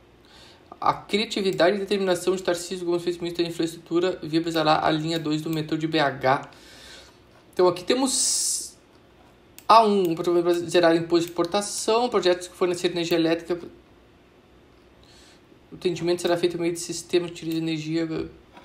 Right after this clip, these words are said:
B. O trabalho de área continua a pressão de, de cloridato de cocaína no Mato Grosso. Acho que o nosso querido Bolsonaro, ele não tá muito ligado nessa questão de, de ações, né? Ação, ações um.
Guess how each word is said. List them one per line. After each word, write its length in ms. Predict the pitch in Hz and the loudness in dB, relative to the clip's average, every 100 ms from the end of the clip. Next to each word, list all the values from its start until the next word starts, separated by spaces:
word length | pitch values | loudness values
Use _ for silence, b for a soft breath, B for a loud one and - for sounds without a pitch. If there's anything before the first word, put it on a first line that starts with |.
| - | -14
B. 520 | 139 135 156 - - - b b b b - | -6 2 2 2 -6 -20 b b b b -16
O 40 | |
trabalho 440 | - 165 151 156 170 | 0 2 4 4 4
de 100 | 160 | 4
área 180 | 160 165 170 170 | 2 2 -2 0
continua 400 | 170 165 170 160 | -2 -2 -4 -2
a 40 | |
pressão 360 | 160 156 170 165 | -2 -4 -4 -4
de, 80 | 165 170 170 - - - - - | -6 -6 -8 -14 -8 -6 -6 -10
de 260 | 143 156 - - - | -12 -14 -14 -20 -20
cloridato 680 | - 175 180 170 147 165 170 | 0 4 4 4 4 2 0
de 120 | 156 | -10
cocaína 540 | - - 156 165 156 170 | -10 -8 -4 0 0 0
no 100 | 170 | 0
Mato 260 | 160 156 | 0 0
Grosso. 680 | 147 143 139 196 - - - - - - - b b b b b b b b b | -8 -4 2 2 0 -10 -14 -18 -20 -20 -20 b b b b b b b b b
Acho 600 | - 294 339 - - 440 | 6 6 8 6 6 4
que 100 | - | 8
o 100 | 415 | 10
nosso 340 | 381 349 - - | 10 8 6 4
querido 440 | 320 269 311 320 | 6 8 8 8
Bolsonaro, 560 | 285 302 - 262 240 269 | 6 4 4 8 8 8
ele 100 | 294 | 6
não 180 | 302 311 | 2 4
tá 260 | - 285 | 6 8
muito 180 | 311 330 | 8 4
ligado 380 | 294 254 254 247 | 6 8 8 6
nessa 180 | 226 - | -2 0
questão 400 | 220 214 202 214 | 0 2 2 2
de, 580 | 208 202 190 180 175 170 | 0 -2 0 0 0 2
de 120 | 175 | 2
ações, 420 | 170 - 175 185 | 2 4 4 4
né? 80 | 160 | 0
Ação, 440 | 151 - 180 185 | -2 0 0 2
ações 600 | - 156 - 180 180 151 143 | -4 -6 -2 0 0 -2 -4
um. 180 | 170 | -4